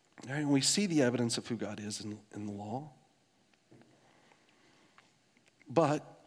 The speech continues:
at the same time, my flesh wars against that.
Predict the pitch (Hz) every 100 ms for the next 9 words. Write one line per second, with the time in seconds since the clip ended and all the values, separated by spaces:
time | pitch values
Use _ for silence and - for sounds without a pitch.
0 | - 147 - - - 165 170 165 - 170
1 | 127 113 131 - - _ - 127 - 185
2 | 160 143 131 117 123 123 117 - - -